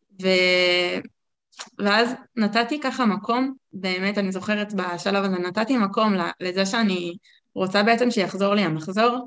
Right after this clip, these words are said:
ושתהיה לי אפשרות להיכנס להיריון, ואני רוצה להמשיך להעניק אותו, אני לא רוצה ששום דבר יהיה על, על חשבונו. ובאמת,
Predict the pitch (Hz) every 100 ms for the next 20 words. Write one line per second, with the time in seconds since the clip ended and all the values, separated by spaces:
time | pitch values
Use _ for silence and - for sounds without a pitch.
0 | 202 185 - _ 196 185 190 190 190 196
1 | 190 190 190 180 180 - 175 190 285 -
2 | - _ _ _ - 185 180 180 175 175
3 | 170 240 226 247 226 208 214 226 170 165
4 | - 190 185 196 208 214 220 202 202 190
5 | 190 190 185 180 180 170 165 165 - _
6 | _ _ - 170 185 185 190 180 151 -
7 | _ _ _ _ _ _ _ _ _ _
8 | _ 180 180 180 175 175 175 175 - _
9 | _ _ _ _ _ _ 190 190 185 190
10 | 226